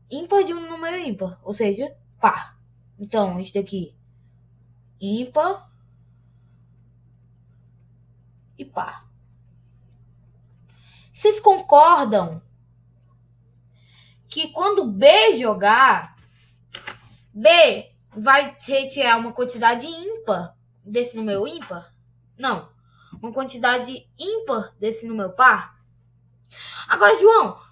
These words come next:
por que ele vai? Porque é uma estratégia. A estratégia dele é que ele quer transformar em ímpar, ímpar de novo.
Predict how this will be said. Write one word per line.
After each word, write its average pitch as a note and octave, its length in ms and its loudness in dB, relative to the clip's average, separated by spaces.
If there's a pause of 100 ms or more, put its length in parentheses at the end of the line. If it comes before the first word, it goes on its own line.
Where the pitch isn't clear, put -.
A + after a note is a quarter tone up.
(240)
por - 260 0
que G#4+ 100 4 (300)
ele A4 260 2
vai? - 320 2 (320)
Porque C#4+ 180 -2
é C4+ 60 4
uma C4 180 -4
estratégia. C4 760 0
A - 140 2
estratégia F4+ 580 2
dele A#3 520 0 (160)
é C4 120 0
que C4+ 360 -10
ele D4 260 -4 (120)
quer G4 280 4
transformar C#4+ 840 2 (720)
em F4 300 -12
ímpar, A4 280 0 (120)
ímpar D4 260 -4
de B3 120 -10
novo. G#3 400 -6